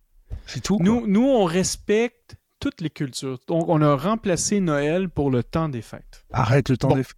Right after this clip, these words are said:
Speaker 1: Moi, moi, ça me fait penser au sketch de, de François Pérusse, euh, « V'là le temps des fêtes. V'là le temps des fêtes. »
Speaker 2: Ben,
Speaker 1: Un truc
Speaker 2: ben oui,
Speaker 1: comme
Speaker 2: mais François Pérusse, tu penses c'est qui ? C'est un Québécois.
Speaker 1: Mais oui. C'est pour
Speaker 2: Bon.
Speaker 1: ça que ça me fait rire à chaque fois, mais bon, bref.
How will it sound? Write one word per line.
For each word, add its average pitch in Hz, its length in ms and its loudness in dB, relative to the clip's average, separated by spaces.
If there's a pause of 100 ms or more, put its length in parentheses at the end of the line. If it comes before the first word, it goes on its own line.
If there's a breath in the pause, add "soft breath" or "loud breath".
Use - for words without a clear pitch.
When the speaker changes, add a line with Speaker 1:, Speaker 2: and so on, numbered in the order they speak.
Speaker 1:
Moi, 143 160 0
moi, 139 140 2
ça 151 100 -2
me 127 60 -2
fait 135 100 0
penser 135 240 -2
au 143 80 2
sketch 127 300 -2
de, 135 240 2
de 127 80 0
François 131 380 -2
Pérusse, 147 420 2
euh, « 110 160 2 (120)
V'là 131 220 2
le 139 60 0
temps 143 200 0
des 147 140 2
fêtes. - 340 -2 (140)
V'là 139 260 2
le 135 80 0
temps 135 140 0
des 143 140 2
fêtes. » 135 340 -4
Speaker 2:
Ben, 156 160 -8
Speaker 1:
Un 107 60 -4
truc - 100 -12
Speaker 2:
ben 165 120 2
oui, 180 80 6
Speaker 1:
comme 196 80 2
Speaker 2:
mais 170 100 0
François 175 340 -2
Pérusse, 185 300 0
tu - 80 -10
penses 185 160 -2
c'est 185 100 -4
qui ? 214 160 -2
C'est - 100 -4
un 135 60 2
Québécois. 214 460 0 (260)
Speaker 1:
Mais 143 140 4
oui. 196 200 2 (520)
C'est 151 120 -4
pour 151 140 2
Speaker 2:
Bon. - 60 2
Speaker 1:
ça 190 100 2
que - 160 -10
ça 165 140 0
me 147 40 2
fait 156 140 2
rire 165 220 2
à 143 60 2
chaque 139 160 -4
fois, 170 180 2
mais 131 120 2
bon, 123 160 0
bref. 117 300 -6